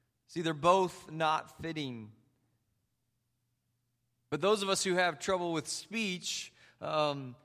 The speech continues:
man, we don't like to, really like to see it that way, do we? Colossians three nine, "Do not lie to one another, since you have put off the old man with his deeds." First Corinthians ten ten, "Nor complain,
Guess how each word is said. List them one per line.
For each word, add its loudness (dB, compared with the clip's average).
man, -4
we 2
don't 2
like -2
to, -2
really -2
like 0
to -10
see -4
it -4
that -2
way, -4
do -4
we? -4
Colossians -2
three -4
nine, 0
"Do -8
not 2
lie 4
to 0
one -4
another, 0
since -6
you -2
have -8
put -4
off 2
the -4
old 2
man -4
with -6
his -6
deeds." -6
First -2
Corinthians -6
ten -6
ten, -2
"Nor 4
complain, -4